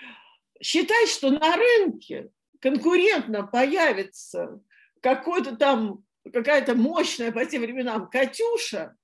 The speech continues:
ну, вы сами понимаете, что тут можно только смеяться над этим. Это не пирожки, это не колготки, не платье, это продукция О П К. Как она может появиться на рынке? Какую мы можем создать, э, э, инфраструктуру,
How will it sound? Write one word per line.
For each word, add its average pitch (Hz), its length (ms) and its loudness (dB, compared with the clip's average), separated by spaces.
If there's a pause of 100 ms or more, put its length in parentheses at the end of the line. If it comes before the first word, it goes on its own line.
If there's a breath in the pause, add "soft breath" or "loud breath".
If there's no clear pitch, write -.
(420)
ну, 311 100 -6
вы 415 140 0
сами 440 320 0
понимаете, 330 420 -6
что 311 220 -10
тут 311 100 -10
можно 320 320 -8
только 320 180 -12
смеяться 302 560 -6
над 180 220 -10
этим. - 240 -14 (260 soft breath)
Это 403 220 2
не 415 140 4
пирожки, 269 880 0 (480 soft breath)
это 294 220 2
не 330 100 -4
колготки, 214 1040 0 (260)
не 302 160 4
платье, 214 840 2
это 339 440 2 (140)
продукция 262 760 0
О 262 120 -6
П 302 140 -12
К. 180 260 -10 (400 soft breath)
Как 466 240 -2
она 339 180 -6
может 349 320 -4
появиться 277 420 -4
на 262 200 0
рынке? - 340 -8 (1080 loud breath)
Какую 392 500 4
мы 392 100 0
можем 320 300 -2
создать, 277 580 2
э, 220 40 -2
э, 202 520 -4
инфраструктуру, 254 1040 -2